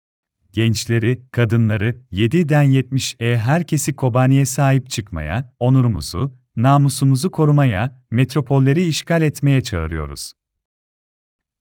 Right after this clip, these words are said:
Selahattin Demirtaş'ın eş başkanı olduğu H D P yönetimi de verilen bu işaret fişeğinin gereğini yerine getirmek için hemen harekete geçiyor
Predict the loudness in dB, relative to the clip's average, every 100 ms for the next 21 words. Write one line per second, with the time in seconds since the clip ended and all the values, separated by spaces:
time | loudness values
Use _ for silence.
0 | -18 -2 2 4 2 0 2 2 4 2
1 | 0 -2 -4 -2 -2 -2 -4 -2 -2 0
2 | 0 2 2 2 0 0 0 0 0 0
3 | 0 2 2 0 0 0 2 0 0 0
4 | 0 0 0 -2 -2 -2 0 0 0 -4
5 | -6 0 2 2 2 2 2 2 4 2
6 | 2 0 0 -4 -2 0 0 -4 -6 -4
7 | -4 -2 0 0 2 0 0 -2 -2 -2
8 | -4 -6 -6 -6